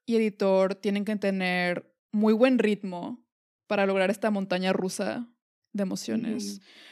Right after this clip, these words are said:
Speaker 1: Porque primero tenemos un poco de miedo y com-, y hay suspenso con la araña gigante en la cabeza de
Speaker 2: Sí.
Speaker 1: Neville, con
Speaker 2: Sí.
Speaker 1: el Imperius, porque decimos,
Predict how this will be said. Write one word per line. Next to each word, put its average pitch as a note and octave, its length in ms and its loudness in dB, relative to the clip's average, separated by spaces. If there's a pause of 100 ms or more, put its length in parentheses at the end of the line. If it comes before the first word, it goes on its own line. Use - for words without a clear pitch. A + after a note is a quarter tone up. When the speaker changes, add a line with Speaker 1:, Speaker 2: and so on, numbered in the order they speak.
(100)
Speaker 1:
Porque A3 220 2
primero A#3+ 340 2
tenemos B3 760 0
un A3+ 100 0
poco G#3+ 220 0
de G#3 100 4
miedo G3 720 2 (280)
y G3 220 -2
com-, F#3 240 -6 (180)
y G3+ 100 0
hay F#3+ 100 4
suspenso G3+ 720 0
con A#3 120 -2
la G#3+ 60 2
araña G3+ 240 2
gigante F#3+ 880 -2
en G3+ 140 -4
la F#3+ 80 0
cabeza F#3+ 300 0
de F#3+ 80 2
Speaker 2:
Sí. F#3+ 40 0
Speaker 1:
Neville, F#3+ 460 0 (720)
con G3 180 -2
Speaker 2:
Sí. G3 60 4
Speaker 1:
el F3 340 4
Imperius, G3 960 2
porque G#3 220 2
decimos, F#3+ 600 -2